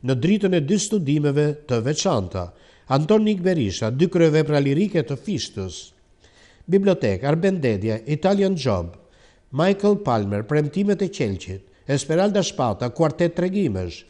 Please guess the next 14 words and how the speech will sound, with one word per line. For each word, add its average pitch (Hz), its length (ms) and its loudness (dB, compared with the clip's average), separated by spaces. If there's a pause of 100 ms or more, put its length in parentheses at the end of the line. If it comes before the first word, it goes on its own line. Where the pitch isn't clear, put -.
(320)
Gjevail 180 400 4
Leshi, 107 340 0
Çorobojka, 107 800 0 (340)
Giovanni 196 360 2
Pascoli, 104 640 -4 (200)
Nat, 156 480 -4 (240)
Antonio 147 440 0
Cicolari, 147 600 0
Bufi 165 400 0
dhe 165 200 0
Heroi, 151 380 0 (460)
Shpresa 180 440 0
Qeriqi, 151 540 -2
Gogol, 135 500 0